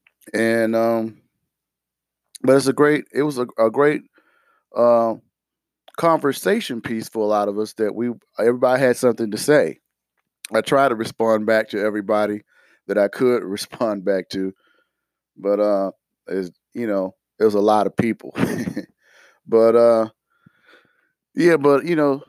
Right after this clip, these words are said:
those groups, you know, like DeBarge in particular, you know, the eighties was a powerful time, you know, you know, me as a young person coming up, you know, in the eighties, I can remember,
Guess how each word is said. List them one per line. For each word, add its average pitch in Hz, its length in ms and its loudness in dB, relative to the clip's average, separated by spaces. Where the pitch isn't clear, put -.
those 165 320 -2
groups, 147 640 -6
you 127 80 -8
know, 123 160 -4
like 113 260 -2
DeBarge 127 580 0
in 110 80 -6
particular, 107 540 -4
you 110 140 -4
know, 110 160 -2
the 98 200 -4
eighties 139 400 -2
was 98 380 -8
a 98 260 2
powerful 127 720 0
time, 135 460 -2
you 101 80 -2
know, 101 320 -4
you 107 80 -6
know, 98 220 -4
me 127 260 -2
as 117 240 -4
a 98 120 -2
young 120 300 0
person 113 420 0
coming 110 340 -2
up, 110 240 2
you 104 100 -6
know, 104 200 0
in 101 140 0
the 95 140 -2
eighties, 101 540 0
I 107 160 0
can 120 160 0
remember, 104 580 2